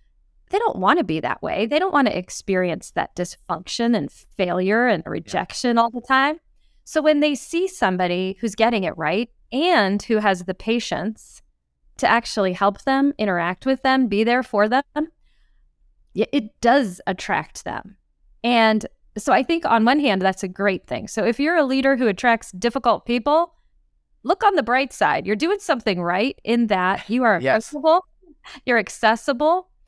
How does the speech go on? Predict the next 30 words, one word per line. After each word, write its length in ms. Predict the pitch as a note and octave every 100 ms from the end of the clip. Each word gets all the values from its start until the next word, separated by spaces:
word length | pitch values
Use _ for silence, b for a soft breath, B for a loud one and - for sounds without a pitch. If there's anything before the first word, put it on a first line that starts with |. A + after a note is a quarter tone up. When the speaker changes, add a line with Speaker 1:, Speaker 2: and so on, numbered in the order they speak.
| _ _ -
Speaker 1:
um, 300 | B3 G3+ F#3+
you're 180 | - C4
somebody 580 | - C4+ A#3 B3 C#4 C#4+
who 180 | A#3 A#3+
they're 200 | G#3+ G3+
seeing 640 | - A3+ G#3+ G#3 G3+ F#3+ - -
maybe 200 | G#3+ F#3+
hope 400 | - G#3+ C4 - _ _ _ _ _ _ _ _ _ _ _
through 460 | - D4+ D#4+ E4 F#4 _
because 440 | - A#3+ - C4 A#3
they 100 | A#3
wanna 220 | G#3+ G3
learn 280 | F3 F#3 G3
from 240 | - B3+
you. 240 | C4+ C#4+ D4 _ _ _ _
Speaker 2:
Yeah. 180 | A3 G3+
Speaker 1:
Um, 80 | - - _ _ _ _
I, 100 | - -
I 120 | A3+
do 220 | A3 C4+
think, 320 | D4 D4+ A#3 -
though, 200 | G#3+ G3+
it's 240 | G3+ -
really 440 | F#3 A3+ A#3+ G#3 -
critical 380 | - G#3+ G3+ F#3
that 120 | F#3
we 80 | F#3+
have 140 | F3+
boundaries 640 | F3+ E3+ F3 - - - - _ _
Speaker 2:
Hmm. 260 | D#3 C#3+ B2+